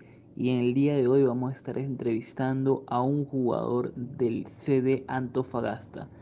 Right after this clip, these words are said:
Ya no es Eduardo Bello, ya hablamos con él. Se trata de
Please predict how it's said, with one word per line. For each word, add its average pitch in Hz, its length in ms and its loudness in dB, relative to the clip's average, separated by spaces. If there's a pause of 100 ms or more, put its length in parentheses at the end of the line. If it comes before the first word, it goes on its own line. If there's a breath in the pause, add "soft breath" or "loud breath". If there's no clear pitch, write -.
(340 loud breath)
Ya 180 260 4
no 160 100 4
es 147 80 2
Eduardo 127 300 4
Bello, 151 320 2
ya 120 160 2
hablamos 123 320 0
con 120 180 -4
él. 131 140 0
Se - 160 -6
trata 117 340 -2
de - 220 -2